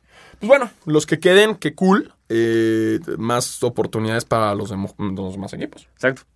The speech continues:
Speaker 1: ¿No?
Speaker 2: Sí.
Speaker 1: Los demás que, que no, México, ¿no?
Speaker 2: Que hablando de eso, eh, si,
Speaker 1: Ah.
Speaker 2: si a alguien le interesa,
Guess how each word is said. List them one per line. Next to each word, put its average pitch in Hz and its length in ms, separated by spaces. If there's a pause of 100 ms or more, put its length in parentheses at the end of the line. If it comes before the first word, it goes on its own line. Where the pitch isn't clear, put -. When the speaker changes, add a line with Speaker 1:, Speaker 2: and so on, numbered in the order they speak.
Speaker 1:
¿No? 127 220 (140)
Speaker 2:
Sí. 117 120
Speaker 1:
Los 104 180
demás 104 280
que, - 200 (460)
que - 120 (140)
no, 110 180
México, 120 360
¿no? 170 160 (240)
Speaker 2:
Que - 80
hablando 170 280
de 196 60
eso, 208 280
eh, 131 600
si, 170 200
Speaker 1:
Ah. 139 40
Speaker 2:
si 160 80
a - 20
alguien 180 160
le 170 60
interesa, 135 680